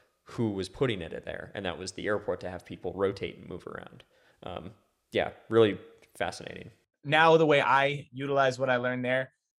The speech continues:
Speaker 2: in my life, the way it works is just understanding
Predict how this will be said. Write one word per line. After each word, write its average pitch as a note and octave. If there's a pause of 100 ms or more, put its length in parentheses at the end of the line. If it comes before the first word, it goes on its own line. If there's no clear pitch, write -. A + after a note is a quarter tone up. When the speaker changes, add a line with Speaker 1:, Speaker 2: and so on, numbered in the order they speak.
(180)
Speaker 2:
in C3
my C#3+
life, C#3 (120)
the C3
way C3
it -
works A2
is B2
just C#3
understanding B2+